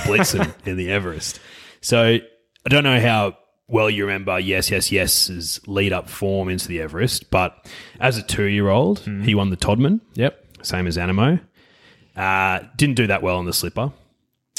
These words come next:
Speaker 1: but in the spring, he ran second in the Golden Rose and then had a few weeks off,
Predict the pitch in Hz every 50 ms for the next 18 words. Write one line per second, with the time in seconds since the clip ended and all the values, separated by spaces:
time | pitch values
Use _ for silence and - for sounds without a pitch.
0 | - - - - 104 101 95 - - - 127 117 104 95 - - - - - -
1 | 123 135 127 92 92 113 143 165 156 - - - - - 107 98 98 92 90 -
2 | - - - 117 - - 95 87 95 127 139 - - - _ _ _ _ - 104
3 | 98 95 92 87 - 98 90 90 87 87 85 87 92 95 85 76 92 131 151 -
4 | - - - _ _ _ _ _ - - - - - - 95 92 95 92 92 90
5 | 92 90 90 90 - 107 95 92 - - 98 92 92 87 - - 113 139 147 -
6 | - - -